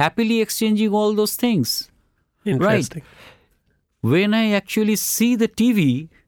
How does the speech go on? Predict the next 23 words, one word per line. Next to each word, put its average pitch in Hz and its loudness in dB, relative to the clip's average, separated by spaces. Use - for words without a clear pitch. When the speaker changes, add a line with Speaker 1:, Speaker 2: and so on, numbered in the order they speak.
Speaker 1:
it 175 -2
seems 233 0
that 135 -2
people 196 0
cannot 208 2
stand 214 0
about 202 0
love 117 0
because 175 0
they 160 2
want 160 0
to 131 0
kill. 98 0
Speaker 2:
Interesting. 170 -8
Speaker 1:
If 190 2
you 233 2
are 226 2
falling 196 0
in 196 2
love 156 0
with 170 -2
my 170 0
girlfriend, 117 0